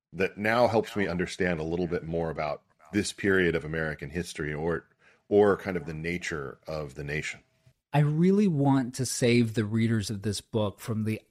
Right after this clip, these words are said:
Speaker 2: I think, ahistorical way that we tend to think about the presidency, which is that we tend to judge everybody by the standards of presidents of the last hundred years or so. And the presidency is a different office prior to that.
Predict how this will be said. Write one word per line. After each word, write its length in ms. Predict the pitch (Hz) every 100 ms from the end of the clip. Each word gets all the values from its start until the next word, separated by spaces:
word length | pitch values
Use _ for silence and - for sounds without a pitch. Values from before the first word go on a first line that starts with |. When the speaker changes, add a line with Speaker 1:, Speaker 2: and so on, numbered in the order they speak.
| _
Speaker 2:
I 220 | 104 135
think, 320 | 139 139 120 -
ahistorical 880 | 123 107 110 - 107 101 92 113
way 160 | 98 92
that 120 | 90
we 160 | 92 90
tend 240 | 101 92
to 60 | 85
think 220 | - 87
about 280 | 82 78 82
the 60 |
presidency, 680 | 82 76 69 71 69 - -
which 220 | 82 87
is 100 | 107
that 120 | 101 107
we 100 | 107
tend 240 | 123 120
to 60 | 110
judge 260 | 113 98
everybody 460 | 104 101 104 98 95
by 160 | 95 90
the 100 | 98
standards 560 | - 113 101 101 95
of 160 | 90 -
presidents 560 | - 90 98 95 90
of 140 | 92 92
the 120 | 92
last 440 | 90 87 87 -
hundred 500 | - - 107 92 87
years 340 | 85 82 87 -
or 60 |
so. 460 | 90 - 80 90 -
And 100 | 120
the 80 | 110
presidency 460 | - 123 107 104 117
is 80 |
a 40 | 107
different 340 | 104 101 98 -
office 440 | 87 90 85 80
prior 320 | - 90 82
to 80 | 82
that. 280 | 87 82